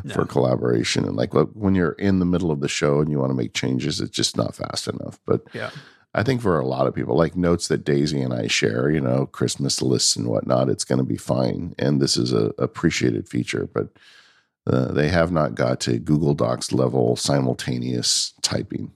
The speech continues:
Speaker 2: that, you know, that Google's so good at.
Speaker 1: Yeah. In fact, a hundred percent of the things in Apple Notes for me are shared with my
Speaker 2: Yeah.
Speaker 1: spouse. <laughs>
Speaker 2: Yeah. I, I'm not sure that they really are even trying to make it Google Docs, though. You know, I think
Speaker 1: No.
Speaker 2: in,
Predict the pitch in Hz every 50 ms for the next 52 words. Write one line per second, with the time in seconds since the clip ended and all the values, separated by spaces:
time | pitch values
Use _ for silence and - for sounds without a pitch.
0 | _ _ _ - - - - _ _ - 60 57 60 67 85 - _ _ _ _
1 | _ _ _ _ _ _ _ _ _ - - 71 - - 67 67 71 71 - -
2 | 65 58 60 64 65 65 58 55 60 - - _ _ _ _ _ _ _ _ -
3 | 160 117 107 - - _ - 139 170 170 147 151 135 151 165 170 - 165 151 139
4 | - - 147 147 147 143 135 135 127 - 139 131 131 131 127 123 120 131 - -
5 | - 143 139 131 123 120 120 120 143 139 135 143 143 - - 160 151 151 151 156
6 | 143 - _ - 135 123 123 120 - - 131 120 113 110 110 107 107 - _ _
7 | _ _ _ _ _ _ _ _ _ _ _ - 143 131 135 117 - - - -
8 | 143 147 143 143 - - - - - - - - - - - - - _ - 202
9 | - - - - 65 64 - - - 165 - - - - - - - 107 - -
10 | 123 123 127 139 143 131 - - 135 131 127 117 113 - 117 107 - - 101 101
11 | 98 95 95 92 90 87 82 78 - - 78 73 90 110 117 120 117 - - 98
12 | 90 82 78 71 - - - 76 73 69 65 - 52 50 50 - - 73 65 62
13 | 60 - - 53 53 - - - - - 62 60 - - 87 87 78 67 76 98
14 | 110 107 131 139 117 - - 92 95 87